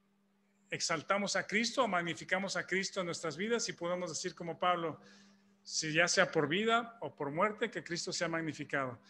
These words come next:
Si hemos de tener que cerrar el local y cerrar el negocio, que Cristo sea magnificado. Si hemos de prosperar, que Cristo sea magnificado. Si mi hijo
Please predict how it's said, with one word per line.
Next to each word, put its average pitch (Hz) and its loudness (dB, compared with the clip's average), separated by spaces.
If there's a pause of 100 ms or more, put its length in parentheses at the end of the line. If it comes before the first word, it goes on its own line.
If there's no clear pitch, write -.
(160)
Si - -4
hemos 180 2
de 185 4
tener 175 4
que 180 2
cerrar 175 6
el 202 2
local 226 2 (400)
y - -10
cerrar 170 4
el 185 6
negocio, 202 2 (300)
que 156 -2
Cristo 190 0
sea 180 2
magnificado. 160 -4 (320)
Si - 4
hemos 185 6
de 175 4
prosperar, 175 0
que 160 -8
Cristo 180 -4
sea 170 0
magnificado. 151 -4 (240)
Si - -2
mi 170 2
hijo 180 -2